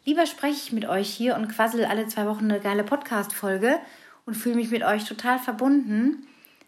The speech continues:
weil ich euch als Hörer so schätze und es fühlt sich so innig und schön an, ähm, zu euch zu sprechen, obwohl ich ja viele von euch auch gar nicht kenne persönlich. Aber dieses Format ist einfach total geil und es ist mein Ding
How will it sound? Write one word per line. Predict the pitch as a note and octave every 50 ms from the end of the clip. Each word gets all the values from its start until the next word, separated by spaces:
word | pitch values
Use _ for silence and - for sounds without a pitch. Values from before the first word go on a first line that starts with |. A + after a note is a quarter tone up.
| _ _ -
weil | A3 A3 G#3+ G#3 G#3 G#3+ G#3+ - -
ich | G#3 G#3 G#3+
euch | G3+ A3 A3+ A3+ G#3+
als | G3+ G#3 - -
Hörer | C4+ D4 C#4 B3 A3
so | G3 G3
schätze | F3+ - - G#3 G#3 G#3 - - G3+
und | A3
es | G#3+ G#3+
fühlt | - - A#3+ A#3
sich | A3+ - A3 A3 -
so | - B3 C4 C#4+ D#4 F4 F4+ - - - - _ _ _ _
innig | - E4+ G4+ G4+ E4 C#4+ C#4+ - -
und | A#3 A3+ A3
schön | - - D#4+ F4 G4 G4+ D4+ -
an, | G3 F#3+ F#3+ G#3 A#3+ E4 - - - - _ _ _ _ _ _ _ _ _ _ _ _ _ _ -
ähm, | A3+ A3+ A3 G#3+ G#3+ G#3+ G#3+ G#3+ G#3+ G#3+ G#3+ G#3+ G#3 _ _ _ _ _ _ _ _ _ _ _ _ _ _ _ _ _ -
zu | - - B3+ G#3
euch | F#3+ A3 G#3+ A3
zu | - A#3
sprechen, | - - - G#3 A#3 B3+ C4+ A#3+
obwohl | A3+ A3+ A#3+ B3 A#3+ B3
ich | A3+ A3+ - -
ja | A3+ A3
viele | A3 - C4+ B3+
von | B3 A#3+ G3+
euch | A3 A3+ A3+
auch | G#3+
gar | - G#3+ G#3
nicht | G#3 G3+ - -
kenne | - - E4 G#4 F#4+ C4+
persönlich. | A3 G3+ G3 F3+ F#3 F#3+ F#3 G3 A3 C#4 E4+ - - - - - - - - - _ _ _ -
Aber | - G#3+ -
dieses | A#3+ B3 A3+ A#3+ A#3 A#3
Format | - - A3+ G#3 G#3+ G#3+ A#3 B3 C4+ D4 D4 C#4+
ist | A3+ - -
einfach | A#3 A#3 A3+ - - A#3 A3+
total | - - B3+ A#3 - - C4 D4 D#4+ E4+ D4+ -
geil | - D4 F4+ F#4+ E4+ C4 G#3+
und | G#3+ A3
es | A3+ A3+ A3
ist | B3 - -
mein | B3 A3+ A3+ A3+
Ding | C4+ E4 E4 C#4 A#3 G#3 -